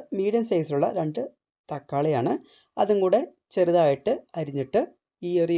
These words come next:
ഇറച്ചിയുടെ കൂടെ ചേർത്ത് നന്നായിട്ട് മിക്സ് ചെയ്യുക. നമ്മളെടുത്തിരിക്കുന്ന ബീഫിൻ്റെ അളവ് അനുസരിച്ച് വേണം നമ്മളിതിലേക്ക് ചേർത്ത് കൊടുക്കേണ്ട പൊടിയുടെ അളവും അതുപോലെ തക്കാളിയാണെങ്കിലും ഒക്കെ ചേർത്ത് കൊടുക്കാനായിട്ട്.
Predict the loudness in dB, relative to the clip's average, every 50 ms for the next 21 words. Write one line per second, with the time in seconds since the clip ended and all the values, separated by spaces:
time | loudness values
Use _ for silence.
0 | 0 -2 -2 -4 -4 -2 -2 0 -2 -2 -2 -4 -6 -8 _ _ _ -4 -4 -4
1 | 0 0 2 2 2 2 2 2 0 0 0 0 0 0 0 0 -2 -4 -4 -2
2 | 0 0 2 0 0 0 -2 _ _ _ _ _ _ _ _ _ _ _ _ _
3 | _ _ 2 4 6 6 6 4 4 2 0 0 0 2 2 2 0 0 2 2
4 | 0 2 2 2 4 4 6 6 6 6 4 4 2 0 -2 -4 -6 -2 0 2
5 | 2 2 2 0 0 0 0 0 -2 0 0 0 0 0 -2 0 2 2 2 2
6 | 2 2 2 2 2 0 0 0 0 0 -2 -4 -2 0 2 2 2 4 2 2
7 | 2 0 0 -4 -4 -2 0 2 2 2 0 0 -6 _ _ _ _ _ _ _
8 | 2 2 4 4 4 4 2 0 -2 -2 0 0 2 2 2 2 0 0 -2 -2
9 | -2 -2 -2 -2 -4 -6 _ -14 -12 -6 -6 -4 -6 -6 -10 _ _ _ _ -4
10 | -2 -2 0 0 0 0 0 0 0 0 0 0 0 0 0 0 -2 -2